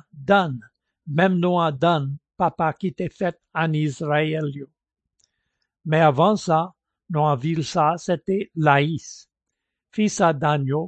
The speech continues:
te fè monte pou kont yo, menm imaj taye a, epi Jonathan, fis a Gershom la, fis a Manase a, li menm avèk fis li yo, te prèt pou tribi Danit la, jis rive jou ke peyi a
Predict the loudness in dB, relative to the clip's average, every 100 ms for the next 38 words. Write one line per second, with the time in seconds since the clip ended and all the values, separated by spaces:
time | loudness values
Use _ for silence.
0 | -10 -8 -6 -2 -2 -2 -2 0 -2 -4
1 | -10 -6 -6 -6 -6 -6 -8 _ _ _
2 | _ -2 -2 -2 -2 0 0 0 -4 -6
3 | -4 -2 -2 -4 -8 -14 _ _ _ -12
4 | -4 -2 0 0 0 -2 -2 -4 -2 -4
5 | -8 -6 -4 -4 -6 -2 2 2 0 -4
6 | -2 0 0 -4 -6 -6 -6 -6 -2 -2
7 | -4 _ _ _ _ -2 0 2 2 2
8 | 0 -2 -2 -4 -4 -2 -4 -6 _ _
9 | _ _ -2 0 2 0 0 -2 -2 -2
10 | -2 -6 _ -4 -4 -2 -2 0 0 -4
11 | -12 _ _ -10 -2 0 0 -4 -10 -10
12 | -4 -2 -2 -2 -4 -2 -2 0 -4 -2
13 | -2 -2 -4 -14 _ _ -6 -4 -2 -2
14 | 0 0 0 -2 -6 -8 -12 -6 -4 -2
15 | 0 -2